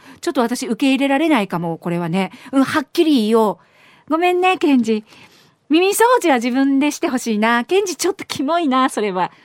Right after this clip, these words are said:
「はぁ？お前何言ってんの？なんで俺がキモいわけ？」いや、ごめん、ごめん、ごめん。キモいは言い過ぎたね。うん、ごめん、ごめん。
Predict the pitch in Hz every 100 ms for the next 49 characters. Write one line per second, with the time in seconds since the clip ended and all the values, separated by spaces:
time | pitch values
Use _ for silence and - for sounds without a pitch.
0 | _ _ - 220 269 359 427 - _ _
1 | _ 240 262 311 480 427 - 233 190 156
2 | 160 - 226 330 277 226 220 - 240 233
3 | 202 160 160 165 - - - - 285 254
4 | 285 269 220 196 180 - - - 392 480
5 | 587 440 226 247 240 - 196 214 202 247
6 | 233 285 277 269 277 247 190